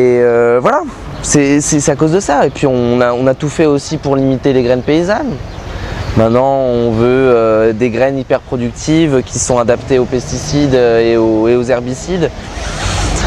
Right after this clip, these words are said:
Forcément, il n'y a pas de diversité, ouais, c'est normal. Moi aussi, ça me frustre, hein, de voir quatre tomates, euh, qui, qui sont rondes, parfaites, euh, des pommes qui sont, mais brillantes, euh,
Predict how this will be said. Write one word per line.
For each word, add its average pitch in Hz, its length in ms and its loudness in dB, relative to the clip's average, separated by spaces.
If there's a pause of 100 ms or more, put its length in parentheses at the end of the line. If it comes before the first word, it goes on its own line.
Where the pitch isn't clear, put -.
(200)
Forcément, 190 440 2
il 240 40 2
n'y 196 40 2
a 139 60 2
pas 139 100 2
de 131 60 -2
diversité, 131 520 0
ouais, 190 140 2
c'est 151 140 -4
normal. 175 300 0
Moi 139 120 2
aussi, 175 320 -2
ça 196 140 2
me 156 60 -4
frustre, - 380 -2
hein, 165 100 0
de 147 40 0
voir 127 240 0
quatre 147 220 -2
tomates, 151 320 0
euh, 127 260 4
qui, 127 380 -2
qui 139 100 -6
sont 139 160 2
rondes, 143 300 2
parfaites, 156 540 0
euh, 123 140 4
des 131 120 0
pommes 156 260 0
qui 143 200 -8
sont, 135 260 0
mais 113 200 2
brillantes, 147 540 0
euh, 113 140 2